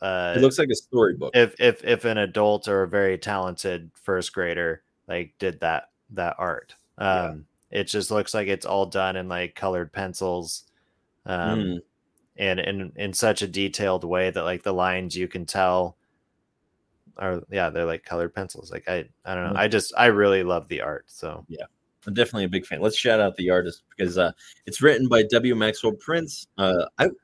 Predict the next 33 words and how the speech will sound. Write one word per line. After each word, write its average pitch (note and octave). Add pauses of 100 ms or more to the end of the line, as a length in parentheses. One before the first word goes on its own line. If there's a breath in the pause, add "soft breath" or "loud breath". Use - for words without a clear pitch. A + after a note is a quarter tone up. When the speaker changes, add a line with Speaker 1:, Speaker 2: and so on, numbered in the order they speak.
(100)
Speaker 2:
slowly A3
becoming F#3
a -
favorite E3
of E2+
ours. E2+ (440 soft breath)
Speaker 1:
Yeah. A2
Speaker 2:
And, G2+
uh, G2
the G#2
art B2+
is B2+
by A2
Felipe, D#3+ (100)
uh, A2+
uh, G2 (140)
Andre. G2+ (1040)
Felipe C3+
Speaker 1:
An-, B2+
Speaker 2:
Andre. F#2 (220)
Speaker 1:
An-, G2+
Andrade? G2+ (420)
Speaker 2:
Andrade? G#2+ (500)
Sorry F#2+
if F2+
I'm F#2+
Speaker 1:
Yeah. E2+
Speaker 2:
saying D#2
that -
wrong. C#2+ (460 soft breath)
Um, F#2 (320)
but E3+
yeah, F#3